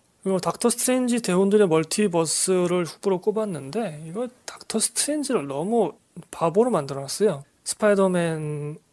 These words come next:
삼 편에서부터. 그래서 그게 마음에 안 들어가지고 <laughs> 후보로 올렸지만 저는 최악상으로 비상선언을 꼽겠습니다. 이거 굉장히 위험한 영화라고 생각합니다.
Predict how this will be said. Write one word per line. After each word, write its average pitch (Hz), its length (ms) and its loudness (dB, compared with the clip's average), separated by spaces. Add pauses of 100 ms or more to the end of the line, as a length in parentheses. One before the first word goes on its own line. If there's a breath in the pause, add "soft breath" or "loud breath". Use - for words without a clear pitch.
삼 - 240 -4
편에서부터. 156 840 -4 (200 loud breath)
그래서 160 420 -8
그게 170 160 -6
마음에 156 240 -2
안 156 100 -2
들어가지고 147 480 -6
<laughs> - 1000 -20
후보로 185 260 2
올렸지만 190 720 0
저는 196 460 0
최악상으로 190 960 2
비상선언을 185 880 0
꼽겠습니다. 147 600 -8
이거 165 160 -4
굉장히 208 440 -2
위험한 190 380 2
영화라고 147 260 0
생각합니다. 151 580 -10